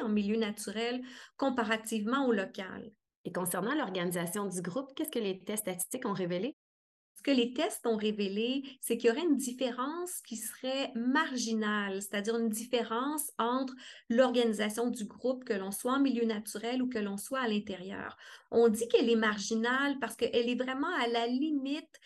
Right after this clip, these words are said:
Speaker 1: euh, du seuil qu'on cherche à atteindre pour dire que c'est une différence qui est significative. Et, et d'ailleurs, quand on va un petit peu plus loin, quand on regarde, euh, les dimensions qui composent l'organisation du groupe, parce que par curiosité,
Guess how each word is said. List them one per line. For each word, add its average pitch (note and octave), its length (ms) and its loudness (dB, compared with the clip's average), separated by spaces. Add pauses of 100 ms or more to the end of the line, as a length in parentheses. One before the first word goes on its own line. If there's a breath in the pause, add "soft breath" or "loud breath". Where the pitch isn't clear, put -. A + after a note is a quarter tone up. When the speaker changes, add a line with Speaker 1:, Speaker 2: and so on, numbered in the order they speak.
(240 loud breath)
Speaker 1:
euh, G#3+ 120 -2
du G#3 340 -4
seuil C#4+ 560 0
qu'on A3 200 -2
cherche C#4+ 360 -4
à G#3+ 160 0
atteindre B3 640 -2
pour B3 200 -2
dire C#4+ 540 4 (240 loud breath)
que B3+ 100 2
c'est B3+ 260 0
une A#3+ 160 2
différence A#3+ 800 0
qui - 120 -10
est - 20 -4
significative. G#3 1080 -4
Et, A#3 320 4
et - 20 2
d'ailleurs, G#3+ 460 2
quand B3 200 0
on G#3+ 140 2
va C#4+ 140 0
un D#4 140 2
petit C4+ 260 -4
peu C#4 160 -2
plus C4 160 -4
loin, A3+ 380 0
quand A#3 240 -4
on G#3+ 100 2
regarde, B3+ 600 0 (280 loud breath)
euh, G#3 100 -4
les C4 280 8
dimensions A#3+ 840 0
qui - 140 -12
composent B3 460 -4
l'organisation G#3+ 720 -2
du G#3+ 160 -4
groupe, G#3+ 380 2
parce - 160 -6
que A3+ 100 0
par A#3+ 280 -2
curiosité, A3+ 840 -2